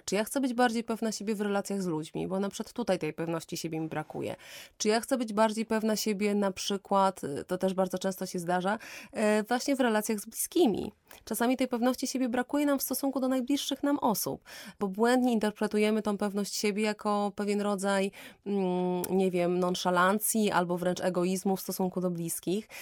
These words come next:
Także punktem wyjściowym to jest w ogóle zadanie sobie pytania, do czego pewność siebie jest mi potrzebna i w jakim obszarze chciałabym ją zwiększyć. A później po prostu trzeba się zastanowić, e, jeśli już ustalimy, w jakim obszarze potrzebuję być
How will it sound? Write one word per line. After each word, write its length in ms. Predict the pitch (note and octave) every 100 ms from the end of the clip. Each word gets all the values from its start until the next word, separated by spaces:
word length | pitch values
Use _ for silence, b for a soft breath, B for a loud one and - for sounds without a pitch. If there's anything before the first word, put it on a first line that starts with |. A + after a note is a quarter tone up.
| B
Także 240 | - G#3 G#3+
punktem 400 | - E4 - C#4+
wyjściowym 340 | B3 C4 B3+
to 60 | A#3+
jest 120 | G#3
w 40 |
ogóle 200 | A3 A#3
zadanie 240 | G#3+ G3+ F3+ G3+ A3+
sobie 180 | - G3
pytania, 640 | - E3+ F#3 G#3+ B3+ E4 E4 B -
do 180 | F3+ G3+
czego 360 | - B3 B3+
pewność 380 | C#4 C4 C4 -
siebie 180 | C4 B3+
jest 120 | B3
mi 80 | B3
potrzebna 420 | B3+ - C4 C4+
i 140 | -
w 60 | G#3
jakim 280 | B3 C4+ C4
obszarze 340 | A3+ - A3+
chciałabym 340 | G3+ G#3 G3 G3
ją 120 | F#3+
zwiększyć. 520 | D#3+ E3+ E3 - - - B B -
A 80 | G#3+
później 580 | - F#4+ F#4+ G#3 E3+
po 120 | F3+ G#3
prostu 340 | B3+ C4+ C#4
trzeba 260 | - A3 A#3
się 120 | A3
zastanowić, 720 | G#3 - F3+ D#3 D#3 G#3 - B B B
e, 160 | - F#3
jeśli 200 | F#3 -
już 80 | G3+
ustalimy, 480 | - G#3+ G3+ A#3 G#3
w 60 |
jakim 300 | G3+ G#3+ G#3
obszarze 360 | F#3 - F3+ F3+
potrzebuję 440 | F3+ - F#3 G3
być 180 | F#3+ F#3+